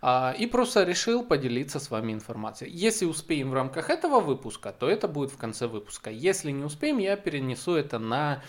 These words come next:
следующий выпуск как отдельную тему. А, всё-таки постараюсь немножечко сокращать формат. Хотя, как у ме-, у меня всегда это не получается. Вот. А,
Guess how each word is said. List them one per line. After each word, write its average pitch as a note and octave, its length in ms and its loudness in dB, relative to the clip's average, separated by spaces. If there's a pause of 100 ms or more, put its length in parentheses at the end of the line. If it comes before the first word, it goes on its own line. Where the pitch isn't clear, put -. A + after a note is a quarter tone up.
(840)
следующий D3 520 2
выпуск - 340 -2
как D#3+ 280 -2
отдельную C3 460 0
тему. G2+ 300 -8 (320)
А, A2+ 200 0
всё-таки G3+ 320 -2
постараюсь - 580 0
немножечко C3 1000 0
сокращать D3 640 -4
формат. G#2 480 -8 (180)
Хотя, E3+ 400 2
как D3 260 -10
у C3+ 40 -4
ме-, C#3+ 360 0
у F#3+ 120 0
меня G3+ 280 4
всегда C#3+ 400 2
это A#2+ 240 0
не A#2 200 0
получается. G#2+ 680 -10
Вот. G#2 160 -10 (680)
А, B2 640 6